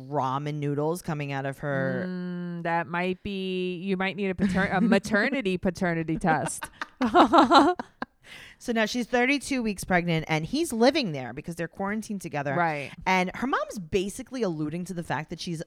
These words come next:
Speaker 1: emotionally unstable unless he's in the house.
Speaker 2: Yeah, pretty much. Also, he's wearing white Crocs. I'm questioning a lot about him. <laughs>
Speaker 1: Okay, I'll tell you why they get along so well, but I'm not gonna tell you.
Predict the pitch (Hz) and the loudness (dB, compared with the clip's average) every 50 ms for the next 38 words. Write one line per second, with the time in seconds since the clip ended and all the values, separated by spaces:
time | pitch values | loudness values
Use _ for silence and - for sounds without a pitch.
0 | - 175 160 156 156 151 151 165 - - 214 214 185 - 156 160 160 - - - | -10 -8 -8 -4 -4 -4 -4 -4 -4 -4 -4 -4 -4 -4 -6 -8 -8 -10 -10 -8
1 | 156 147 147 139 139 135 139 139 135 127 131 - - 147 131 143 135 120 107 - | -6 -6 -6 -6 -8 -10 -10 -10 -10 -10 -12 -12 -12 -14 -12 -12 -12 -12 -12 -14
2 | - - - - - - - - - _ _ _ _ _ _ _ _ _ _ _ | -14 -14 -16 -16 -18 -18 -18 -18 -20 _ _ _ _ _ _ _ _ _ _ _
3 | _ _ _ _ _ _ _ _ - 202 208 208 226 247 277 262 190 143 - - | _ _ _ _ _ _ _ _ -10 -6 -2 2 4 6 6 6 6 4 2 0
4 | 233 226 233 226 226 240 233 - - 233 269 294 - 339 254 208 285 339 320 285 | 0 2 2 2 2 2 0 0 2 4 4 4 4 2 0 0 0 0 0 2
5 | 294 311 302 285 220 175 165 175 170 165 - - - 180 156 139 147 - - - | 4 4 4 4 2 0 -2 -2 -2 -4 -6 -8 -4 -2 -2 -2 -2 -6 -8 -6
6 | - 214 269 240 208 175 - - 196 190 175 - - 185 165 160 156 160 160 - | -4 -4 -4 -4 -6 -10 -6 -2 -2 -2 -2 -4 -8 -8 -8 -8 -8 -10 -8 -4
7 | - 170 165 165 165 165 160 160 156 147 143 143 135 147 151 135 95 - - - | -4 -2 -2 0 0 0 0 -2 -4 -4 -4 -4 -4 -6 -8 -10 -14 -14 -16 -20
8 | - _ _ _ _ _ _ _ _ - - 285 - - _ _ _ _ _ _ | -20 _ _ _ _ _ _ _ _ -10 -8 -8 -8 -8 _ _ _ _ _ _
9 | _ _ - - - - _ _ - 180 175 170 123 - - - 208 302 - - | _ _ -20 -20 -20 -20 _ _ -4 -4 -2 -4 -6 -6 0 4 4 4 4 2
10 | 302 269 254 226 190 165 156 160 156 147 131 143 135 135 131 127 127 127 127 - | -2 -2 0 2 2 2 2 2 2 2 0 0 -2 -2 -2 -4 -4 -4 -6 -6
11 | - 113 117 117 107 101 - 151 - 160 160 156 165 160 143 139 - 151 139 120 | -4 -4 -2 -2 -4 -4 -6 -2 0 2 2 2 2 2 0 -2 -2 -6 -10 -10
12 | - - 110 123 135 131 127 - | -8 -6 -6 -6 -6 -6 -8 -10